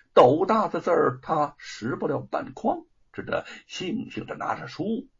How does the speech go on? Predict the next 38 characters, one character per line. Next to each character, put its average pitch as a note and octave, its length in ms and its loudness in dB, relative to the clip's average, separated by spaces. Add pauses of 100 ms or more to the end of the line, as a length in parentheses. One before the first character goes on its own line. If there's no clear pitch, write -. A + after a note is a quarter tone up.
(140)
回 G#2 280 -6
家 G#2+ 300 6 (160)
向 E2 440 0 (360)
罗 C#3 260 4
万 G#3+ 280 4
金 A3 240 -2
禀 - 200 -18
告。 - 200 -14 (1500)
罗 F#3 360 10
家 F3 200 4
客 - 280 2
厅 B3 240 0
里， - 280 -6 (320)
罗 A2+ 200 4
万 B2+ 180 4
金 B2 280 2 (200)
正 - 160 0
和 F#2 420 0
沈 F2+ 420 -8
田 F#2 220 -8
说 - 160 -12
笑。 - 220 -16 (840)
贼 A3+ 180 6
儿 C4+ 220 0
一 C4 160 -4
头 - 220 2
大 - 240 0
汗 D4 260 6
地 E3+ 80 2
跑 - 260 0
进 A2+ 160 -2
来 G2+ 100 2
说 - 240 -2 (220)
：“老 - 220 -10
爷 - 120 -14
啊， - 200 -8 (260)
老 - 280 -8
爷， - 260 -6